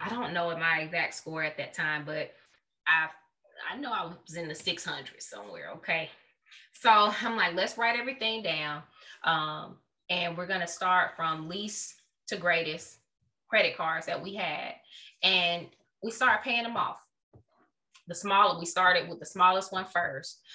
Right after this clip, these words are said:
um, and we just paid them off, just paid them off. If we could put however much we could put on it, like,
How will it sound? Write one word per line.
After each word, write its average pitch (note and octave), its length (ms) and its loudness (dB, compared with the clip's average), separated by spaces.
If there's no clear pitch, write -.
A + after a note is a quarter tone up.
um, D3 560 -2
and D3 520 -2
we E3 100 -6
just D#3+ 220 -2
paid - 200 2
them F#3 140 0
off, - 280 4
just F3 160 -2
paid G#3 220 4
them A3 100 -2
off. F#3 260 0
If E3 160 -8
we F#3 120 -4
could F#3 240 -4
put G3+ 320 2
however C4+ 480 10
much A#3 440 4
we A3+ 80 -2
could - 180 6
put A3 160 0
on D3+ 220 0
it, - 180 -12
like, - 360 4